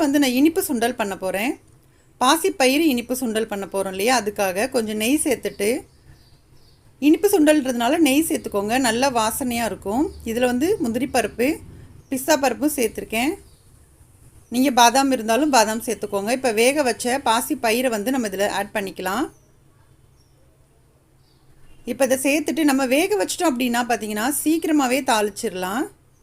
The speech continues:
வேக வைக்கிறதுக்கு மட்டும்தான் கொஞ்சம் டைம் எடுக்குமே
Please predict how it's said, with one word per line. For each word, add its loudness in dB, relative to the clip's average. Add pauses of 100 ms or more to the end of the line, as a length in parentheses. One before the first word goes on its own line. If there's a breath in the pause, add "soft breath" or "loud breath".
(1120)
வேக 4
வைக்கிறதுக்கு -2
மட்டும்தான் 0
கொஞ்சம் 0
டைம் 0
எடுக்குமே -8